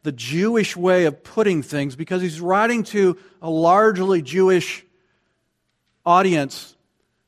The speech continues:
that has now arrived on the other side of a Jewish debate. So he says, this, this love of the Father,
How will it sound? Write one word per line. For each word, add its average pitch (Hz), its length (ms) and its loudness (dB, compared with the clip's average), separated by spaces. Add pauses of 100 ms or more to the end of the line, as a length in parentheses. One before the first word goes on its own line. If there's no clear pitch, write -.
(100)
that 160 320 2
has 160 380 0 (1200)
now 180 340 4
arrived 170 360 6
on 156 100 0
the 165 140 -2
other 190 160 2
side 165 400 2
of 156 140 2
a 151 100 0
Jewish 165 400 2
debate. 160 380 -2 (1900)
So 151 220 -2
he 170 180 -4
says, 180 540 2
this, 202 240 -2
this 220 220 -10
love 214 480 4
of 208 120 0
the 180 80 -2
Father, 151 720 -2